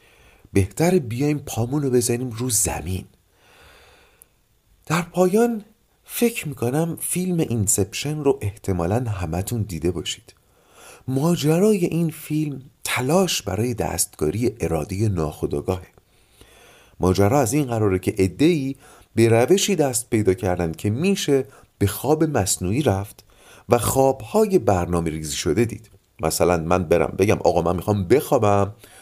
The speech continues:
و خواب ببینم که دارم پرواز می‌کنم و از لذت پرواز کردن حظ کنم و یک تجربهٔ خیلی نزدیک به واقعیت رو برام رقم بزنن. یه آقایی میاد به اینا میگه که،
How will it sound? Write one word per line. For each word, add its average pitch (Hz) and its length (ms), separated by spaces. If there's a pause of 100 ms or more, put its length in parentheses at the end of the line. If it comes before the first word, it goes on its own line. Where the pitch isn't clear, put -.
(160)
و - 60
خواب - 320
ببینم 165 240
که 147 100
دارم 113 180
پرواز 104 560
می‌کنم 87 440
و 85 40
از 92 280 (360)
لذت 135 720
پرواز 98 760
کردن 90 640 (680)
حظ 117 360
کنم 80 440 (840)
و 87 380
یک 135 180
تجربهٔ 92 680
خیلی 123 260
نزدیک 82 540
به 92 120
واقعیت 87 600
رو 95 100
برام 73 320
رقم 78 360
بزنن. 76 380 (880)
یه 226 160
آقایی 208 360
میاد 214 240
به 180 80
اینا 170 200
میگه 180 420
که، 170 420